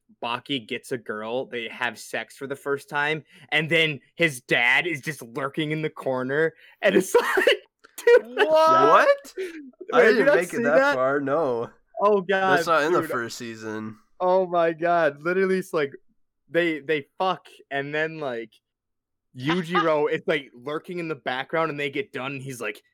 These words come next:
Speaker 1: "Yes, Baki, you've now transcended to the next level of a man."
Speaker 2: <laughs>
Speaker 1: Don't eat,
Speaker 3: What?
Speaker 1: don't, seriously, like, "Don't eat, don't sleep, just have sex.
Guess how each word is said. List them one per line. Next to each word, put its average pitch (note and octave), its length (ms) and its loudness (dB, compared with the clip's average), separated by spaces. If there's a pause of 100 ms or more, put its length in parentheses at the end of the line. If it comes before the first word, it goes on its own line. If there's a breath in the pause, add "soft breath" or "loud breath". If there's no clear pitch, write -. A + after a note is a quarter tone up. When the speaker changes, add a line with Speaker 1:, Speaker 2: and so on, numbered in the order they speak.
(120)
Speaker 1:
"Yes, A2+ 420 -8
Baki, F#2+ 540 -12
you've A2 220 -14
now A2+ 200 -6
transcended G#2 840 -12
to G#2+ 80 -20
the G#2 100 -14
next A2 340 -12
level G#2 320 -14
of F#2+ 120 -16
a - 40 -16
man." G#2 460 -12 (120)
Speaker 2:
<laughs> G#3 560 -2
Speaker 1:
Don't E3+ 460 -2
eat, D3 60 0
Speaker 3:
What? F#3+ 420 8
Speaker 1:
don't, D#3+ 200 2 (560 loud breath)
seriously, B3+ 380 4
like, - 180 -2
"Don't E3 260 0
eat, C3 260 -10
don't A2 240 -14
sleep, G#2 320 -14 (120)
just - 280 -12
have G#2+ 220 -10
sex. - 640 -14